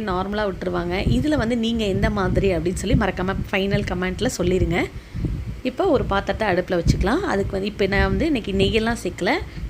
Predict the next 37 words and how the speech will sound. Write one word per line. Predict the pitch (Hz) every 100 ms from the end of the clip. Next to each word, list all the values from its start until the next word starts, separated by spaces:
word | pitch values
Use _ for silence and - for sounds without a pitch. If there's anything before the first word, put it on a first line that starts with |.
| 202
நல்ல | 202 240 339 254
ஒரு | 180 180
நாலு | 185 185 185
கரண்டி | 185 208 440 - - - - - -
கடலெண்ணெய் | 202 247 220 175
ஊத்திக்கலாம். | 165 - 185 370 381 196
நல்ல | 202 285 214 202
ஆனியனை | 226 208 180
வந்து | 208 240
நல்லா | 196 220 -
ஸ்லைஸ் | 175 190
ஸ்லைஸா | - 156 269 349 - - - - -
கட் | 220 208
பண்ணி | 214 262
அதுல | 220 175 -
சேர்த்துக்கலாம். | 180 - - 233 294
நான் | 196 190
பட்டை, | - 233
கிராம்பெல்லாம் | 202 185 226 349 214
சாதத்துக்கு | 190 202 196 180
தான் | 208 208
சேர்த்தோம். | 170 277 240
இதுல | 196 175
எதுவுமே | 175 202 247 196
சேர்க்கல. | 175 185 180 277 - - - - -
நல்ல | 226 311
ஒரு | 240
ரெண்டு | 196 196
மீடியம் | 202 214 208
சைஸ் | 226 - 185
பெரிய | 180 202
வெங்காயம் | 180 214 185
நல்லா | 214 285 349 - -
பொன்னிறமானதுக்கப்புறம் | 202 202 220 214 190 170 - 160 - 247 415 - - -
ஒரு | 208
ஒன்றரை | 196 190 208 196
தக்காளி | 185 - 208